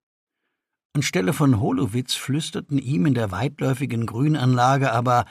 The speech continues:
Bäume, Sträucher und Wege Geschichten aus seiner Vergangenheit zu.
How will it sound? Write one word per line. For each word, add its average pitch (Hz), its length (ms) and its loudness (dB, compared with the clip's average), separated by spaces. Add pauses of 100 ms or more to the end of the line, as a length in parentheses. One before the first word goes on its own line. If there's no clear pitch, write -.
(180)
Bäume, 143 680 2
Sträucher 131 680 -2
und 110 220 2
Wege 135 400 0
Geschichten 127 560 -2
aus 113 160 -2
seiner 110 240 -4
Vergangenheit 104 680 0
zu. 90 300 -6